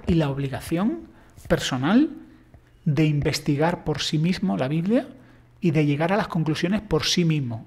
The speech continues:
Es decir, tú no puedes depender o relegar esa responsabilidad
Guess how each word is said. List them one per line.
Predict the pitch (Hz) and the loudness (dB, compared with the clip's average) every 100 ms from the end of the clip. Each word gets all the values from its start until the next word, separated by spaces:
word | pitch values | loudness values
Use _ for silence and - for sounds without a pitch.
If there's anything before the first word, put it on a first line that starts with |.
| - | -10
Es | 156 | -8
decir, | 156 - 131 - - _ _ _ _ _ _ - - - - - - - | -8 -8 -10 -10 -14 _ _ _ _ _ _ -20 -20 -20 -20 -20 -10 2
tú | 226 | 6
no | 247 214 | 6 6
puedes | 190 165 151 - | 4 2 2 2
depender | 160 160 143 147 170 226 - | 0 2 -2 0 0 0 -2
o | 165 | -4
relegar | 135 156 151 147 170 185 | 2 4 6 6 6 6
esa | - 180 | 4 0
responsabilidad | 160 - 175 - 156 156 160 196 294 | -2 0 0 0 0 2 2 2 0